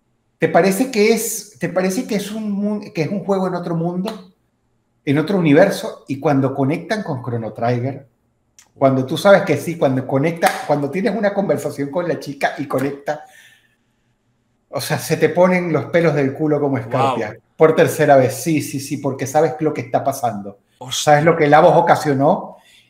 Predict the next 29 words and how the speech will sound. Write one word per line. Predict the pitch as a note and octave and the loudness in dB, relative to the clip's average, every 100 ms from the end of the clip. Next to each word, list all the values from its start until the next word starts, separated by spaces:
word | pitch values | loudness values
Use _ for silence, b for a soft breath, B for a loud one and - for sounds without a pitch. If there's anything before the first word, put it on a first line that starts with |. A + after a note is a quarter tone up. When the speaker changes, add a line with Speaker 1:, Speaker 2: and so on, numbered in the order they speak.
| _ | _
Speaker 1:
y | D3 | 4
ahorita | D3 D3 D3 F3 F3 | 4 4 4 6 6
y, | F3 F3 | 4 -4
y | D3 D#3 D#3+ D3+ | -10 -10 -6 -4
le, | D3+ D3+ D3 | 2 2 2
le | D#3+ D3+ | 4 4
abrió | D3 D#3 E3+ | 4 2 2
paso | F#3 E3+ - | 4 2 2
a | F3 | 0
otra | E3 E3+ | 2 -2
criatura | E3+ E3 C#3+ D#3 E3 E3+ | 0 0 0 0 -2 2
todavía | D#3+ C3+ C#3 D#3+ - | 2 4 4 2 2
peor | C#3 D3+ - | 4 4 0
que | |
está | C#3 C#3+ | -6 -4
jodiendo | D3 D3+ D3 D#3 | 0 0 0 0
Speaker 2:
Hostia. | D#3+ | 0
Speaker 1:
con | C#3+ | -2
el | C3+ | -2
tiempo | D#3 D#3 - - | -2 0 -2 -2
y | D3+ | -2
por | - C3+ | -2 0
eso | C3+ D3+ | -2 -4
es | C#3+ | -8
lo | C#3+ | -10
que | |
está | B2 B2+ | -6 -4
pasando, | C3 B2+ B2 A#2+ A#2 | -4 -4 -6 -4 -6
sí. | A#2+ A#2 | -8 -14